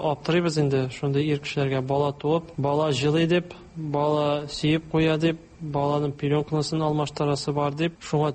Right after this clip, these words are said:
түзә алмыйча хатыннарын балалары белән ташлап китүчеләргә бигрәк тә аптырыйбыз инде. Менә элек бит инде ничек кенә булса да, әтиләребез дә үз кыз балалары булса, кияүгә фәләнчә кияүнең ризалыгын алырга тырыш, өйрәтәләр иде. Ә хәзер ир кешеләр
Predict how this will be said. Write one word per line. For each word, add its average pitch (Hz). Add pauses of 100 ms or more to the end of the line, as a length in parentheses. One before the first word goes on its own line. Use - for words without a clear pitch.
түзә 147
алмыйча 139
хатыннарын 143
балалары 135
белән 135
ташлап 135
китүчеләргә 139
бигрәк 135
тә 147
аптырыйбыз 131
инде. 135 (240)
Менә 143
элек 151
бит 151
инде 147
ничек 147
кенә 147
булса 139
да, 151 (380)
әтиләребез 143
дә 151 (380)
үз 156
кыз 147
балалары 143
булса, 143 (180)
кияүгә 143 (180)
фәләнчә 143
кияүнең 147
ризалыгын 139
алырга 139
тырыш, 139 (140)
өйрәтәләр 143
иде. 127 (300)
Ә 147
хәзер 170
ир 160
кешеләр 156